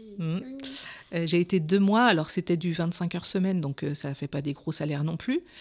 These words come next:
Speaker 1: Mais je me disais à cette époque-là que, euh, toute expérience étant bonne à prendre.
Speaker 2: Oui, c'est ça, et tu découvres,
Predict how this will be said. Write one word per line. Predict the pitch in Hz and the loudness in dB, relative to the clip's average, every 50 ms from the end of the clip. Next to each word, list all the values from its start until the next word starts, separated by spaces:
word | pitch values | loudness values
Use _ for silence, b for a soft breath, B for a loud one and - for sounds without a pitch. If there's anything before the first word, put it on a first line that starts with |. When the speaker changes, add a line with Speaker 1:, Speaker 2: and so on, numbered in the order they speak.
| B B B B B - | B B B B B 8
Speaker 1:
Mais | 214 285 294 | 8 10 10
je | 240 214 | 10 8
me | 190 180 | 6 6
disais | 165 170 170 175 226 | 4 0 0 2 4
à | 269 277 | 4 4
cette | 240 - 185 - | 2 2 0 0
époque-là | 175 - 165 165 - 226 233 247 | 0 -2 -2 -2 0 0 0 0
que, | 240 - 220 | 0 2 2
euh, | 220 214 196 170 156 | 2 4 2 2 -2
toute | - - 180 156 | -4 -6 -6 -6
expérience | - - - 175 175 175 175 165 | -6 -6 -4 -4 -2 -2 -2 -4
étant | 156 - 165 160 | -4 -4 -2 0
bonne | 156 160 151 147 | 0 0 0 0
à | 143 | -2
prendre. | - - - 196 240 269 254 | -2 -2 0 2 2 2 2
Speaker 2:
Oui, | 233 262 | 0 -2
c'est | 262 247 | -6 -4
ça, | 247 302 311 | -2 -2 -2
et | 294 | -2
tu | 302 - 214 | -2 -6 -8
découvres, | 190 202 214 214 - 339 320 262 - | -6 -6 -8 -6 -2 -4 -4 -4 -6